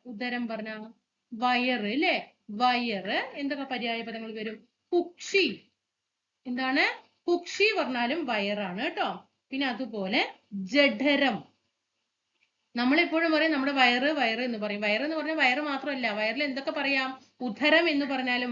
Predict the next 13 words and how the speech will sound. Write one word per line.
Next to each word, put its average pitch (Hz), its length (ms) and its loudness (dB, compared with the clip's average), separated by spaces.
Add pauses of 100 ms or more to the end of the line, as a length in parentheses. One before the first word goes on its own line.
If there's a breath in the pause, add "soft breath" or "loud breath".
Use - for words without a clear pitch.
വയറാണ്, 226 480 -2 (320 loud breath)
കുക്ഷി 320 400 0 (120)
എന്ന് 285 200 0
പറഞ്ഞാലും 240 460 -2 (100)
വയറാണ്, 214 480 0 (460 loud breath)
ജഠരം 262 500 4 (140)
എന്ന് 226 200 -2
പറഞ്ഞാലും 214 460 -6
എന്താണ്? 208 340 -6 (420 loud breath)
വയറാണ്. 202 540 2 (200)
ജഠരം, 208 600 2 (400 loud breath)
ജഠരം, 220 540 4 (380)
കുക്ഷി, 247 520 4